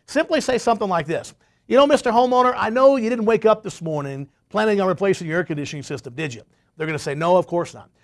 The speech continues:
"Well, let me ask you this. Given the fact that it's fifteen years old, even if you don't replace it now, do you think you might replace it in the next five years?" Now, when you give them a five-year time horizon,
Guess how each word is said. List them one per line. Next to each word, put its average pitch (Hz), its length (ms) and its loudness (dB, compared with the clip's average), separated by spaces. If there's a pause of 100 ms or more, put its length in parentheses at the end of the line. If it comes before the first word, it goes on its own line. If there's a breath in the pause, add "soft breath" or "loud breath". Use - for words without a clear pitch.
(120)
"Well, 170 140 2
let 294 100 6
me 302 100 0
ask 240 260 -2
you 196 60 2
this. 165 280 -2 (240)
Given 320 240 4
the 294 80 4
fact 240 260 -2
that 214 80 -4
it's 190 140 -4
fifteen 220 400 -4
years 170 200 -2
old, 139 300 2 (340)
even 311 240 2
if 330 120 0
you 269 60 -2
don't 254 140 0
replace 220 360 -2
it 156 100 -8
now, 143 460 -8 (360)
do 202 80 -6
you 208 60 4
think 311 240 -2
you 277 80 2
might 240 220 -2
replace 220 400 -2
it - 20 -8
in 160 60 -14
the 165 40 -8
next 170 220 -6
five 143 260 -4
years?" - 380 -16 (400)
Now, 202 140 0
when 202 100 2
you 254 140 2
give 311 180 0
them 269 160 4
a 208 60 2
five-year 220 440 0
time 220 320 -2
horizon, 127 640 -4